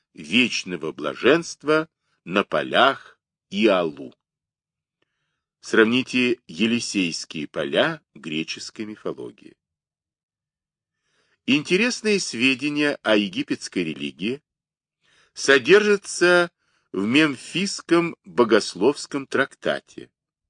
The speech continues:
в котором рассказывается о том, как бог Птах, покровитель Мемфиса,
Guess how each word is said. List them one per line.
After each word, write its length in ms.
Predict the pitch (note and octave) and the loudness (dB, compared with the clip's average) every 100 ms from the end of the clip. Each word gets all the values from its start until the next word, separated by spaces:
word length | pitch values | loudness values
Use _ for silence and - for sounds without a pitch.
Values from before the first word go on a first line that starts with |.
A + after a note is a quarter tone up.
| _ _ | _ _
в 60 | |
котором 360 | - F2 F#2+ F#2 | -6 0 0 2
рассказывается 800 | F#2+ - G2+ G2+ F#2 F2+ - E2 | 0 0 2 2 2 -2 -2 -4
о 40 | |
том, 360 | - F#2+ B2+ E3 _ _ _ _ _ _ _ | -2 2 2 0 _ _ _ _ _ _ _
как 260 | A#2+ A2+ | 8 8
бог 520 | F2+ A#2+ E3+ E3 - _ _ | 2 8 8 8 -6 _ _
Птах, 680 | - - F#2 F#2 - - _ _ _ _ _ _ | -14 4 6 6 0 -20 _ _ _ _ _ _
покровитель 720 | F2 - F#2+ A2 A#2+ C3+ A#2+ - | -4 2 2 2 -2 -4 -6 -8
Мемфиса, 840 | F#2 E2 - - D2+ - C#3 | -6 -6 -10 -16 -12 -8 -8